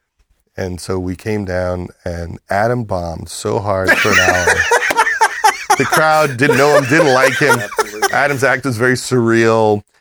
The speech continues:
Speaker 1: And Adam <laughs> got frustrated. He just put his back against the brick wall and just ran the act. Didn't, like, perform it. Just <laughs> annoyed that they didn't like him at all.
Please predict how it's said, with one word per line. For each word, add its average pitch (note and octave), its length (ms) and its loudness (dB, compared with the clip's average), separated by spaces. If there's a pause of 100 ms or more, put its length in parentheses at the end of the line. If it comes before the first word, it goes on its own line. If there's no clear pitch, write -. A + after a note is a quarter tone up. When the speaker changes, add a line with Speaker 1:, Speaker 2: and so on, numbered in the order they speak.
(140)
Speaker 1:
And C3 180 0
Adam E3+ 380 2
<laughs> D3 220 -4
got D3+ 160 0
frustrated. C#3 640 0 (280)
He D3+ 120 -2
just C#3 320 -2
put F3+ 180 0
his D3+ 140 -2
back A#2+ 360 0
against B2+ 540 -2
the - 80 0
brick D#3 240 0
wall A#2 520 2 (280)
and C3 120 -2
just B2 180 0
ran B2 460 2
the B2 140 4
act. F#2 480 -2
Didn't, E3 260 2
like, D#3 240 0 (120)
perform D#3+ 580 0
it. G2 120 0 (360)
Just C3 360 0 (200)
<laughs> - 200 0
annoyed C#3+ 680 4
that B2 840 -2
they G3+ 100 2
didn't E3 320 -2
like C#3+ 280 0
him C3 180 0
at B2 80 2
all. C3 260 2